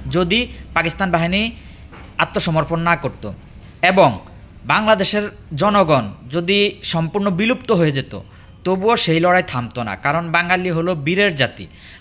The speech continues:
বাঙালি কখনোই পরাজয় বরণ করে মরেনি। বাঙালি হয়তো বেঁচেছে আপনার, আহ, গাজী হিসেবে, নয়তো শহীদ হিসেবে মরেছে। তো পিনাকির কাছে আমার প্রশ্ন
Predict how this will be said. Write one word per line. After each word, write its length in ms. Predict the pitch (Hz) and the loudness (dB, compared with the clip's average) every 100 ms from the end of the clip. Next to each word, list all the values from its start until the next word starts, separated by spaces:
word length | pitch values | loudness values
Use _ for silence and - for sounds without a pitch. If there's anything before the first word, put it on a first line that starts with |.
| - | -6
বাঙালি 300 | 143 180 185 | -2 0 0
কখনোই 380 | 170 160 180 202 | 2 2 0 -2
পরাজয় 440 | 190 202 190 185 | 0 0 2 2
বরণ 300 | 185 185 185 | 2 2 0
করে 360 | 175 175 180 208 - - - - - - - - | -2 0 0 0 -4 -20 -20 -20 -20 -20 -20 -8
মরেনি। 360 | 156 160 147 101 98 - - - - - - - | 2 4 4 0 -10 -20 -20 -20 -20 -20 -18 -6
বাঙালি 300 | 127 170 175 | -2 0 2
হয়তো 320 | 151 151 196 | 0 0 0
বেঁচেছে 440 | 185 196 202 214 196 - - - - - - - - - - - | -2 -4 -4 -6 -6 -10 -20 -20 -20 -20 -20 -20 -20 -20 -12 -8
আপনার, 320 | 143 160 156 | -2 2 2
আহ, 600 | 151 147 135 - - 139 | 2 4 4 0 -8 0
গাজী 240 | 170 180 | 0 2
হিসেবে, 400 | 175 170 196 220 226 - - | -2 -2 -4 -4 -8 -16 -10
নয়তো 400 | 131 135 135 190 226 - - | -4 -4 -2 -4 -4 -16 -12
শহীদ 280 | - 131 127 | -2 -2 0
হিসেবে 300 | 127 123 123 | -2 -4 -6
মরেছে। 380 | 123 110 - - - - - - - | -6 -8 -12 -20 -20 -20 -20 -20 -4
তো 300 | 190 165 156 - - - - - | 0 2 0 -10 -20 -20 -20 -6
পিনাকির 320 | 208 233 226 | 0 2 2
কাছে 220 | 220 - | 0 0
আমার 180 | 202 190 - | 2 0 0
প্রশ্ন 440 | 160 139 - 113 | 0 0 -2 -6